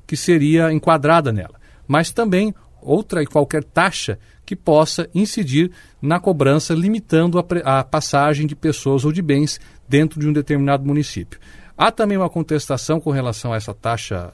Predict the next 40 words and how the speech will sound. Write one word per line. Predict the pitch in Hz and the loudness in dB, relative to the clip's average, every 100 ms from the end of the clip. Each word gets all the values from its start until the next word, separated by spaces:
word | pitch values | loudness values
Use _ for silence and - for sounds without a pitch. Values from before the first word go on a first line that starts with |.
| - | -4
ambiental | 101 104 107 101 | -2 -2 -2 -4
de | 95 | -4
Bombinhas, | 92 92 156 180 - - - - _ | -6 -2 0 0 -2 -12 -20 -20 _
que | - | 0
é | 147 | 0
com | 156 175 | 2 0
relação | 160 151 - 165 | 2 0 0 0
à | 170 | 0
natureza | 170 156 143 170 165 | 0 0 2 2 2
jurídica | 151 156 147 175 143 120 | -2 0 0 0 -4 -6
dela, | 95 85 80 - - - - | -6 -6 -10 -20 -20 -20 -8
porque, | 160 156 185 | -4 0 2
em | 196 | 4
geral, | 175 175 147 180 - | 4 4 4 2 0
a | 160 | -6
taxa | - 156 165 165 - 180 - _ - | -2 0 0 -2 -4 -6 -8 _ -6
diz | 151 - | -4 -2
respeito | 170 - 143 151 170 | -4 -2 0 0 0
à | |
cobrança | 160 156 135 156 160 | 0 0 2 2 0
de | 147 | -2
um | 175 | -2
serviço, | - 185 147 190 - | 0 0 0 -2 -2
à | 104 | -6
prestação | - 160 - 147 - 196 | -2 -2 0 -4 0 0
de | 175 | 0
um | |
serviço. | 160 - 110 95 - - - - - | -2 -2 -2 -4 -10 -16 -18 -16 -2
E | 247 | 2
ali | 269 147 190 | 4 2 0
não | 160 196 | 0 0
ocorre | 240 - 208 202 | 0 2 2 2
a | |
prestação | - 139 127 - 127 | -2 -6 -6 -4 -4
de | 110 | -4
serviço. | 123 95 90 - - - - - | -4 -6 -8 -12 -20 -20 -20 -2
É | 139 | 0
apenas | 156 147 151 180 - | 2 2 2 2 -4
uma | - 156 | -2 -2
cobrança | - 175 143 123 127 - | 0 -2 0 0 -2 -4